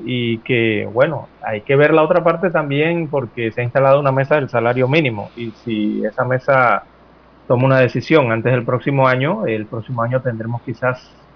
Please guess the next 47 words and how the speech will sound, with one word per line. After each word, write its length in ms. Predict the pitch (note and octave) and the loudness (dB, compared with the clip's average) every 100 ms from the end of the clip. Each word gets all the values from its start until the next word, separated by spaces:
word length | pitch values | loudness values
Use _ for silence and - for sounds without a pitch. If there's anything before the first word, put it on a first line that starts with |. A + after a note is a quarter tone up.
| - - | -20 -18
no 260 | G2 G2+ | -14 -14
estamos 340 | A2 - A2+ A#2 | -12 -10 -10 -4
seguros, 440 | B2 B2+ B2 A#2+ - - - - - | -2 0 -2 -4 -8 -20 -20 -20 -6
eh, 520 | - A#2+ A#2 A2+ A2 G#2+ | -2 2 4 4 2 2
salario 360 | C3+ B2+ B2+ | 2 4 4
mínimo. 380 | C3+ G3 C#3+ A2 - - - _ _ | 2 2 0 -4 -12 -20 -20 _ _
Así 260 | - A#2 B2+ | -8 -8 -6
que 140 | C3+ | -2
es 60 | C3 | 4
otra 340 | C3+ C3 B2+ | 4 4 0
problemática 760 | A#2+ A#2 A2+ A2 A2+ A2+ G#2+ G#2 | 0 -4 -4 -4 -4 -6 -8 -10
más. 220 | G2+ - - - - - _ - - - | -12 -18 -20 -20 -20 -20 _ -20 -20 -6
Eh, 160 | A2+ | -4
para 240 | A#2 C#3 C#3+ | 0 4 4
las 160 | C3+ | 4
empresas, 500 | C3+ B2+ C#3+ C#3 B2+ | 2 2 2 2 -2
los 120 | A2 A2 | -6 -8
empresarios, 440 | A2 A2 B2+ A#2 | -8 -2 0 0
me 180 | A2 G#2+ | -4 -6
refiero, 320 | - B2 A#2+ | -6 -6 -6
me 100 | B2+ | -8
refiero 580 | A#2+ A#2 C3 B2+ B2 A#2 - - - - | -8 -6 0 2 2 -2 -8 -20 -20 -10
en 180 | - A2+ | -6 -4
este 220 | A#2 - | -4 -6
sentido. 500 | A2+ G#2+ G#2 G#2 G2+ A2+ C3+ - | -8 -10 -8 -6 -6 -10 -14 -10
Y, 680 | C3 C3+ C3 B2+ B2 A#2+ A#2 | -4 -2 -2 -2 -2 -4 -4
bueno, 280 | B2 D3+ D#3+ | 2 4 4
usted 180 | - D3 | 2 2
acaba 240 | C#3+ D3+ | 4 6
de 60 | C#3+ | 4
explicar 400 | C#3+ C3 C#3 C#3 | 2 0 2 4
básicamente 520 | C#3 C#3 B2+ B2+ C3+ | 2 -2 -4 -2 0
lo 140 | C3 | 0
que 60 | A#2+ | -2
nos 120 | A2+ | -8
preguntaban 520 | - A2+ A2+ B2+ B2+ A#2+ | -8 -6 -2 2 2 2
acá 220 | A2 A#2 | 0 0
por 160 | C3 | 0
el 80 | A#2+ | -2
WhatsApp, 560 | A2 A2 G#2+ C3+ C3+ - | -2 -4 0 0 0 -4
de 200 | A#2+ A#2 | -6 -6
cómo 260 | C3 C3 | -2 -2
se 80 | C3+ | -2
podrían 400 | C#3 A#2+ B2 C3 | -4 -4 0 0
cancelar 400 | B2 A#2 A2+ A#2 | 0 -4 -2 -2
esas 180 | A#2 B2+ | -2 -4
prestaciones, 840 | - C3 C3 - D3 D3 C3+ C#3 | -4 -6 -6 -2 2 4 4 2